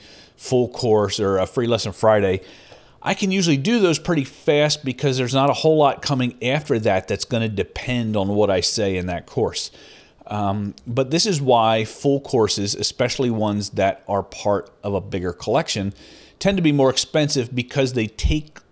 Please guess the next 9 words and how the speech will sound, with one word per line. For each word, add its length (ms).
longer 680
to 100
visualize 920
and 160
to 80
put 220
together. 400
So 600
basically, 680